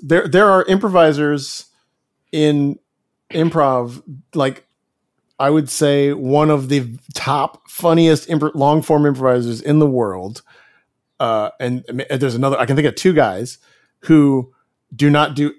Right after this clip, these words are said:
any of the techniques that anybody was ever taught. <laughs> And they're just, like, they're just funny when they show up on stage. And one of them is a friend of mine. I, I'm friends with both of them, but one of them, I, I remember a friend of mine asked him, like, "Well, how do you approach,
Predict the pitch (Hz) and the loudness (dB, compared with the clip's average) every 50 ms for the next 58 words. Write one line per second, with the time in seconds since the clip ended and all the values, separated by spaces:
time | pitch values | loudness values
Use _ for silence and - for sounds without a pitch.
0 | _ - 190 208 208 196 175 160 160 - 156 139 - - 139 127 120 - - - | _ 2 4 6 6 6 6 4 2 0 -2 -4 -2 -4 -6 -8 -8 -8 -8 -10
1 | - - - 160 165 160 139 139 135 127 117 117 110 113 104 104 104 - 120 107 | -8 -4 0 0 2 2 2 2 0 -2 -4 -4 -6 -6 -8 -8 -10 -10 -10 -10
2 | 95 - - - - _ _ - - - - - - 202 175 - 196 170 190 175 | -10 -10 -12 -12 -14 _ _ -20 -20 -20 -8 -4 -2 -2 0 0 2 2 2 2
3 | 160 151 170 - - 165 147 135 127 - - _ _ _ _ _ _ _ _ 147 | 2 2 -2 -2 0 0 0 0 -2 -6 -12 _ _ _ _ _ _ _ _ -4
4 | 143 131 143 160 151 - - - - 147 139 143 143 143 143 131 131 131 123 123 | -2 0 0 0 -2 -2 -6 -10 -4 -2 -2 0 0 -2 -2 -2 -4 -4 -4 -4
5 | 120 - - 135 120 117 113 110 - - 135 123 117 117 113 110 - - _ _ | -4 -2 -2 -2 -2 -2 -4 -6 -6 -6 -4 -4 -4 -6 -8 -10 -14 -16 _ _
6 | _ _ _ _ _ _ - 143 143 143 143 170 196 208 190 180 160 151 131 131 | _ _ _ _ _ _ -2 -2 0 2 4 4 4 6 6 4 4 2 0 -2
7 | 120 - 156 151 139 131 120 120 120 123 127 127 - _ _ _ _ _ _ _ | -2 0 0 0 0 0 -2 -2 -2 -4 -6 -6 -10 _ _ _ _ _ _ _
8 | - - 156 165 160 170 185 175 165 160 196 180 147 135 127 143 135 123 110 113 | -4 -2 -2 -2 0 0 0 0 2 2 2 0 0 2 0 0 0 0 -2 -4
9 | 123 - 143 170 180 170 147 135 127 120 - 151 139 139 135 139 147 139 139 135 | -2 0 2 4 4 4 4 4 2 -2 -4 -6 -4 -2 0 0 2 2 2 0
10 | 120 - 139 135 131 123 113 113 117 117 117 113 - - 120 107 107 110 - - | 0 0 -2 -2 -2 -2 -4 -6 -6 -6 -6 -6 -6 -6 -6 -6 -8 -8 -10 -10
11 | 156 156 151 143 156 180 190 202 196 190 - 170 170 165 - - - - | -10 -8 -8 -8 -6 -6 -4 -4 -4 -4 0 0 0 0 -2 -6 -14 -10